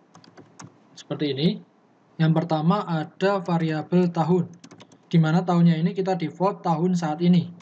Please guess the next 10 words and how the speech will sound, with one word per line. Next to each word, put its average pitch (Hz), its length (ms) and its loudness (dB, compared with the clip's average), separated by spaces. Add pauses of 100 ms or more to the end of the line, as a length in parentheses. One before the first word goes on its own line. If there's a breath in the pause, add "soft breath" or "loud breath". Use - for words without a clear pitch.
(680)
Maka 143 160 -6
dari 143 240 -2
itu 185 80 2
kita 180 160 2
menggunakan 147 720 0 (300)
date 160 240 0
dalam 139 240 -4
kurung 156 320 2
Y 135 340 0
ya. 160 80 -6